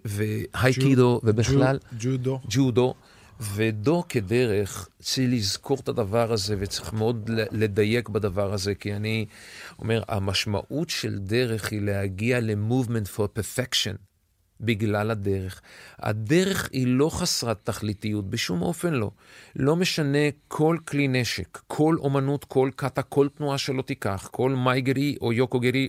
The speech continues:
Speaker 1: או מאוואשיגרי, או, או, או, או כל תנועה שאתה רוצה לקחת אותה למקום עמוק, ה-, הדרך תוביל אותך לשם, והשיוף התנועתי הזה הוא צורך, ואז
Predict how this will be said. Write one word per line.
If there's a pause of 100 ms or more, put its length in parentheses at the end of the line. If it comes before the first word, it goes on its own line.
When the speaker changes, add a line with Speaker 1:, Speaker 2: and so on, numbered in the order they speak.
Speaker 1:
או
מאוואשיגרי, (600)
או, (120)
או,
או,
או (120)
כל (120)
תנועה
שאתה
רוצה (240)
לקחת
אותה
למקום
עמוק, (720)
ה-,
הדרך
תוביל
אותך
לשם,
והשיוף
התנועתי
הזה
הוא
צורך,
ואז